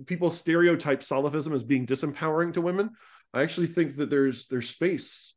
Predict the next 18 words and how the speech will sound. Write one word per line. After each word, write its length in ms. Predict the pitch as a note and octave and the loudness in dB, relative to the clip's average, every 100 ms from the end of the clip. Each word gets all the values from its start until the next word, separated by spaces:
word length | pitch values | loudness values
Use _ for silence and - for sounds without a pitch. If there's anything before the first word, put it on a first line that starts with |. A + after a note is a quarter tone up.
| _ | _
within 280 | B2+ B2+ C#3 | -8 -4 -2
Salafism. 460 | C3+ B2 A#2 A#2 | 0 0 -2 -2
You 80 | B2+ | -2
see 220 | C3 - | -4 -4
this 200 | F#3 E3+ | -2 -2
in 60 | D#3 | 0
Al-Maghrib, 480 | C3+ C3 C3 A#2+ A2+ - - - _ | 0 0 0 -2 -6 -14 -20 -20 _
um, 320 | B2+ B2+ B2 | -2 0 0
for 180 | B2 C#3+ | -2 2
women's 380 | C3 C#3+ D3+ C3+ | 4 4 2 -2
voices 500 | A2+ B2 B2 C3 A2+ | 0 -2 0 -4 -6
to 60 | - | -8
become 240 | A2+ C3 | -8 -6
accredited 540 | A2+ - A#2+ A2 G#2+ G2+ | -8 -6 -8 -6 -6 -8
in 120 | G2+ | -10
a 60 | G2+ | -8
new 160 | G2 | -8
way. 200 | F2+ E2 | -10 -12